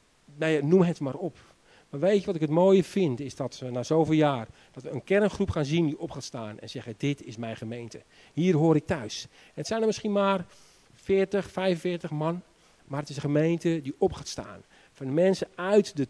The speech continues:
troep gaat halen en het in gaat leven, in het nieuwe leven wat Jezus voor ze gegeven heeft. Geen religie,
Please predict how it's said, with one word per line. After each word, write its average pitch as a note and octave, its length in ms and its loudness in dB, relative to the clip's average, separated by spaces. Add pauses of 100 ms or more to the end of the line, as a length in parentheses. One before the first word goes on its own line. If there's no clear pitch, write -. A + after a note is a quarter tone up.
troep F#3+ 300 4
gaat F3 140 -6
halen E3+ 540 -6 (360)
en C3+ 120 -6
het C3 140 -6
in E3 160 -6
gaat C3 180 -8
leven, F3+ 580 2
in - 80 -10
het C3+ 100 -2
nieuwe C#3 200 4
leven D3+ 340 4
wat A#2+ 80 -10
Jezus D3 280 2
voor C3 140 -8
ze - 80 -10
gegeven D3 440 -10
heeft. - 220 -16
Geen F3+ 260 2
religie, F#3+ 520 2